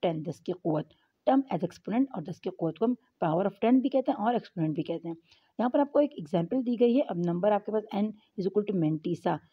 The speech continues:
mantissa मतलब आपने जो नंबर पॉइंट से पहले लिया उसको हम mantissa कहते हैं। Multiply by जो आपके पास बारह के जितने ज़ीरोज़ हैं टेन की पावर में उसको आप लेते हो, उसको आप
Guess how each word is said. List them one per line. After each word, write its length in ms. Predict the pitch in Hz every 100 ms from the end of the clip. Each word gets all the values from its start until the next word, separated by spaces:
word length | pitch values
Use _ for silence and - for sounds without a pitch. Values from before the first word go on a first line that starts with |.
| _ -
mantissa 320 | 175 190 233
मतलब 220 | 240 269
आपने 340 | - - 233 220
जो 100 | 185
नंबर 320 | 165 170 220 -
पॉइंट 200 | 165 165
से 100 | -
पहले 320 | 180 151 170
लिया 180 | 170 233
उसको 220 | 226 -
हम 80 | 233
mantissa 460 | 185 170 170 - 175
कहते 220 | 175 170 170
हैं। 140 | 165 - - _ _ _ _ _
Multiply 340 | 208 208 220 220
by 80 | 269 208
जो 80 |
आपके 220 | 190 - 208
पास 140 | 202
बारह 160 | 170 170
के 100 | 196
जितने 220 | 180 190
ज़ीरोज़ 360 | 156 165 214 240
हैं 100 | 247 -
टेन 120 | 185
की 100 | 175 180
पावर 140 | 165 185
में 80 |
उसको 180 | 202 -
आप 160 | 202 -
लेते 100 | 180
हो, 20 |
उसको 180 | 240 -
आप 80 | 208